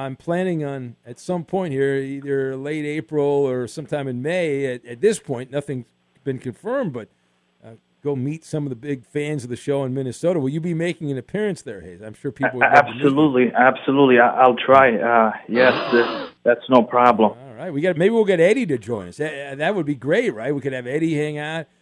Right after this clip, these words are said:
Speaker 1: You, you know, uh, you wanna meet Eddie. Who do you wanna meet most on the show, though? Who do you think?
Speaker 2: I, I won't be hard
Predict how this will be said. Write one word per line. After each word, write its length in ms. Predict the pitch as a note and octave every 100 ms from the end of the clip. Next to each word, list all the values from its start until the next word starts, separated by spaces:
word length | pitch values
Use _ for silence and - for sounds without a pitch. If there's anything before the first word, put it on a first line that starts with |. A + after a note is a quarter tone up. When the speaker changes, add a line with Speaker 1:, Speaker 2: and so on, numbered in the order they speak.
| _
Speaker 1:
You, 160 | B2 C#3+
you 120 | C#3 D3
know, 180 | G3 G3+
uh, 40 |
you 180 | D#3+ E3+
wanna 160 | A3 G#3
meet 160 | F#3+
Eddie. 220 | F3 G3 E3
Who 100 | A#3
do 60 |
you 80 | C4
wanna 160 | B3 A3
meet 160 | G#3+
most 280 | F3 F#3+ -
on 80 | D#3
the 80 | B2+
show, 280 | C#3+ A#2
though? 160 | D#2+ B1
Who 80 | D3+
do 80 | C#3
you 80 | G2+
think? 140 | F#2 _ -
Speaker 2:
I, 160 | C#3 C#3 _ -
I 140 | C3+
won't 460 | B2+ C3 C#3+ C#3 A#2+
be 140 | B2+
hard 320 | A#2 B2 A#2